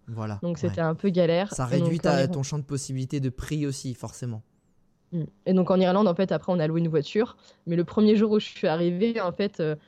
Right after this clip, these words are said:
Speaker 2: j'ai trouvé, en fait, je suis montée sur une petite butte. Il y avait un petit fossé. J'ai planté la tente là et j'avais, en fait, il faisait vraiment froid. Et en plus, ce moment-là, je me suis rendu compte que j'avais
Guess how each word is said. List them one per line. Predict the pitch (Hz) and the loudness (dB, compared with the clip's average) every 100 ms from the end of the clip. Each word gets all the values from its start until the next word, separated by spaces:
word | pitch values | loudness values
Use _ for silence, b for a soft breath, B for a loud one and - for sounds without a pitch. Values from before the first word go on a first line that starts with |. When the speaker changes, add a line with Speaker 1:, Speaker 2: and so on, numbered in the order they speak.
| b | b
Speaker 2:
j'ai | - 185 | -2 -2
trouvé, | - 185 202 | 0 0 2
en | 214 | 2
fait, | 220 | 0
je | |
suis | - | -2
montée | 175 214 | -2 0
sur | 202 | 0
une | 175 | -2
petite | 208 - 170 | -4 -2 2
butte. | 220 - - - | 2 0 -8 -2
Il | 196 | 2
y | |
avait | 175 | 2
un | 175 | 2
petit | 180 - | 0 -2
fossé. | 202 - 233 294 b b - | -2 2 0 0 b b 0
J'ai | 185 | 2
planté | 175 196 196 233 | 2 0 2 0
la | 185 | 0
tente | 180 165 | -2 -2
là | 196 220 254 | -2 -2 -2
et | 175 | -2
j'avais, | 190 165 170 | -2 -2 -4
en | _ _ | _ _
fait, | - 196 | -8 -4
il | |
faisait | 165 | -4
vraiment | 160 190 196 | 0 0 -2
froid. | - 226 233 b b - | 0 -2 -2 b b -2
Et | |
en | 202 | 0
plus, | 185 247 - - - | 0 -4 -6 -12 -12
ce | - | -4
moment-là, | 190 190 196 208 | 0 2 2 2
je | - | 2
me | 190 | -2
suis | 170 | -4
rendu | 175 180 | -4 -2
compte | 220 220 | -2 0
que | 214 | 0
j'avais | 180 175 | 2 0